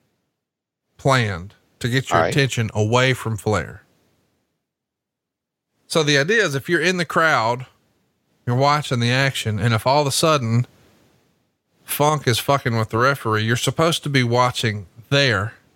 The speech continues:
Speaker 1: You're supposed to not be watching Flair while he zip. But you guys didn't shoot it that way. You just shoot both of them so you can still see all the action.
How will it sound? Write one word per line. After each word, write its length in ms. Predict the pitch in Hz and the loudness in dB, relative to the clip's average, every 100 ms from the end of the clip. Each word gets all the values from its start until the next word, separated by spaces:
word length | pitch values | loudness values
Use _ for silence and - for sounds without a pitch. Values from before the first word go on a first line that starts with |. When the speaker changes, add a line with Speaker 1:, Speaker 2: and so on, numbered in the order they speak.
| _ _ - | _ _ -2
Speaker 1:
You're 80 | |
supposed 360 | 110 - 131 117 | -2 0 0 0
to 80 | 117 | 0
not 260 | 123 151 117 | 2 2 0
be 80 | 123 | 0
watching 440 | 117 113 104 104 | 2 2 -2 -10
Flair 400 | - 131 120 107 | -4 0 2 0
while 200 | 107 110 | 2 2
he 360 | 120 120 113 - _ _ _ - 113 | 2 2 -2 -6 _ _ _ -4 0
zip. 540 | 113 131 220 233 _ - _ _ _ _ _ _ _ _ _ _ _ _ _ _ _ _ _ _ _ _ _ _ - | 2 4 2 -2 _ -20 _ _ _ _ _ _ _ _ _ _ _ _ _ _ _ _ _ _ _ _ _ _ -4
But 160 | 160 180 | -2 0
you 160 | 214 | -2
guys 240 | 247 254 165 | 2 0 2
didn't 260 | 208 175 | -2 0
shoot 260 | - 160 233 | 0 0 0
it 120 | 175 | 0
that 180 | 127 92 | 0 0
way. 220 | 104 90 | -2 -2
You 100 | 107 | 0
just 160 | 139 160 | 0 2
shoot 320 | - 175 165 | 2 0 0
both 280 | 139 180 - | 2 0 2
of 160 | 104 95 | -2 -2
them 140 | 92 | -6
so 120 | - | -2
you 80 | 131 | 0
can 80 | 123 | -2
still 240 | - 147 | -2 0
see 180 | 135 123 | 0 2
all 180 | 120 113 | 2 2
the 80 | 110 | 2
action. 400 | 123 120 - | 0 -4 -10